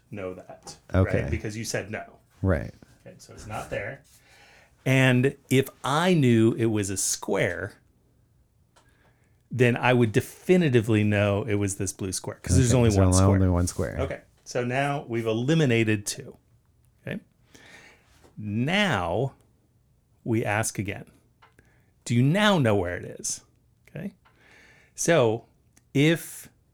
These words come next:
Speaker 1: it's a circle, you would know where that is.
Speaker 2: Okay.
Speaker 1: It would be right here.
Speaker 2: Right.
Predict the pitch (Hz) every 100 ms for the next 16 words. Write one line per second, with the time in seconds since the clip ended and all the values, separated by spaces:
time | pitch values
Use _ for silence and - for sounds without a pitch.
0 | - 123 123 127 - - - - _ _
1 | _ _ - - _ _ _ _ - -
2 | _ _ _ _ 110 110 107 107 101 101
3 | - _ _ _ - - - 185 185 92
4 | 123 - _ _ _ _ _ _ _ _
5 | _ _ _ _ _ _ - 113 143 139
6 | 113 113 107 101 98 95 113 - - -
7 | - _ _ _ _ - 90 98 85 85
8 | - _ _ _ _ - 110 104 98 95
9 | 101 104 - - _ 92 78 -